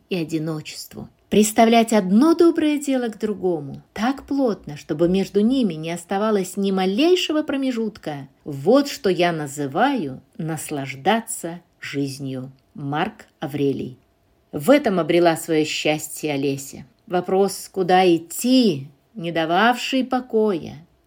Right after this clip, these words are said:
наконец разрешился. "Господи, кому нам идти? Ты имеешь глаголы вечной жизни, и мы уверовали и познали, что ты Христос,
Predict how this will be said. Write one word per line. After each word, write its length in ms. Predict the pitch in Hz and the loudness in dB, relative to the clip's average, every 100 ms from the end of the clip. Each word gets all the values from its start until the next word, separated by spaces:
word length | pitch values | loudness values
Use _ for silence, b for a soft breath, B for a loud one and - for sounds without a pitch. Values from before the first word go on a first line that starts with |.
| - | -10
наконец 600 | 170 202 196 240 233 214 | -8 -4 -2 -2 -4 -8
разрешился. 960 | 214 208 226 - 226 233 - - 165 _ _ _ | -6 -4 -6 -4 -6 -6 -12 -18 -20 _ _ _
"Господи, 960 | 180 170 202 233 214 - - 156 - - _ _ _ | -20 2 6 6 2 -8 -8 -12 -12 -20 _ _ _
кому 520 | 214 254 277 320 311 | 2 4 4 2 2
нам 300 | 285 269 247 | 0 -2 -4
идти? 600 | 233 - 208 190 151 160 _ _ | -8 -10 -8 -6 -8 -14 _ _
Ты 340 | 330 359 349 | 10 12 10
имеешь 720 | 302 - 254 247 254 233 196 170 | 6 0 0 2 4 4 2 0
глаголы 560 | 196 226 220 247 226 | 4 4 6 6 6
вечной 500 | 220 214 214 - 190 | 4 2 0 -6 -4
жизни, 800 | 180 160 226 175 160 165 151 139 - | -2 -2 -2 -2 -4 -6 -6 -10 2
и 100 | 247 | 4
мы 180 | 233 214 | 6 6
уверовали 840 | 190 160 156 285 320 240 185 175 | 4 0 0 2 4 2 2 4
и 60 | 175 | 4
познали, 960 | 202 185 165 190 240 285 214 160 143 b b _ | 4 0 0 0 2 2 0 -2 -6 b b _
что 240 | - 185 | -6 -6
ты 160 | 175 175 | 0 0
Христос, 1000 | - 165 - - - 220 269 208 - | 0 -8 -8 -14 -2 4 4 2 -10